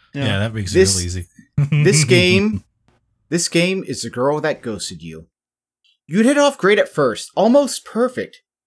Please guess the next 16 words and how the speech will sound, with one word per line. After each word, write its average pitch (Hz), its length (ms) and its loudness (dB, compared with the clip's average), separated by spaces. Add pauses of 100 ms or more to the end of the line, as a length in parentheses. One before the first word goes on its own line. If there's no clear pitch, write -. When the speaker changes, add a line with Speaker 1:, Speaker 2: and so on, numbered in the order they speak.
(120)
Speaker 3:
She - 180 -8
promised 226 420 2
you 202 180 -4
a 120 220 -6 (120)
great 135 480 -4 (340)
time 139 440 -2
and 113 160 -10
a 104 60 -8
major 110 400 -8
commitment. 92 500 -16 (420)
Immediately, 220 640 0 (340)
you 185 160 -2
notice 240 300 4
some 160 180 -2
red 131 160 -2
flags, 78 600 -14